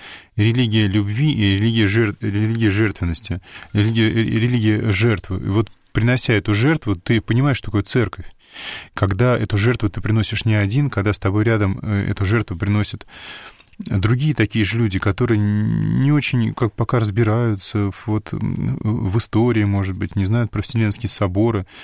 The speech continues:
но они горят любовью, горят любовью к, к ближнему, то, м, исполняется ведь самая главная заповедь о любви, о любви к Богу и ближнему. И, э,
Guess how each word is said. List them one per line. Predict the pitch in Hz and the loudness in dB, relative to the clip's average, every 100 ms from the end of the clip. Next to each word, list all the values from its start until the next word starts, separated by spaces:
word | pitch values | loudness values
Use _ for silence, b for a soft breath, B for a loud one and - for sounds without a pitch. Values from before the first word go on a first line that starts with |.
| B B B _ | B B B _
но | 98 107 117 | 0 2 2
они | 110 127 135 117 | 2 2 2 2
горят | - 98 117 127 - | 0 0 2 2 0
любовью, | 104 107 156 151 104 87 - | 0 2 2 2 0 -2 -4
горят | 101 107 113 - | -2 0 0 -2
любовью | 98 127 135 104 | -2 0 2 0
к, | - - 104 101 98 98 - 101 | -2 -2 0 2 0 -4 -6 -10
к | - - | -14 -6
ближнему, | 98 98 131 101 90 87 85 | -2 2 2 2 0 0 -4
то, | - 110 104 | -2 0 0
м, | 113 67 98 101 101 101 95 107 - - 98 - | -4 -6 -2 0 2 0 -2 -10 -16 -16 -10 -8
исполняется | - 117 135 143 117 | -2 2 2 2 0
ведь | 113 | -4
самая | - 120 117 | 0 2 2
главная | 120 117 101 | 2 2 2
заповедь | 104 127 - 82 - B B B B | 2 0 -2 -8 -10 B B B B
о | - | 0
любви, | 98 113 120 | 2 2 0
о | 107 | 0
любви | 113 117 110 | -2 0 -2
к | 90 | 0
Богу | 123 123 101 | 0 2 0
и | |
ближнему. | 104 113 92 90 85 85 - | 0 0 0 0 -2 -4 -2
И, | 101 107 107 104 B B B B B _ _ _ _ | 0 2 0 -4 B B B B B _ _ _ _
э, | 113 104 104 | 0 2 2